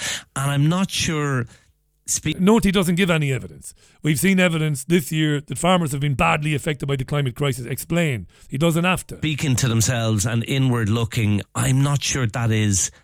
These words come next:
Speaker 1: the best way to go.
Speaker 2: Speaking to themselves and being inward looking is not the best way to go, says Shane Coleman, a useful idiot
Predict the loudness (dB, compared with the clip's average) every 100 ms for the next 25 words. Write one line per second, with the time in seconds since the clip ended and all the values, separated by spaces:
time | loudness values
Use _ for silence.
0 | _ -4 0 -2 0 -2 -2 -2 -2 -4
1 | -6 _ _ -20 -20 -18 -14 0 2 4
2 | 2 2 2 2 4 4 4 0 -4 -10
3 | _ _ -4 0 2 2 2 2 4 4
4 | 2 0 0 -2 -2 -2 0 0 0 -2
5 | -2 0 -2 -2 -4 -2 -2 -4 -2 0
6 | 0 -2 -6 -4 -2 -2 -2 0 0 0
7 | -4 -6 -10 -4 2 2 2 -2 -2 0
8 | 0 -2 -4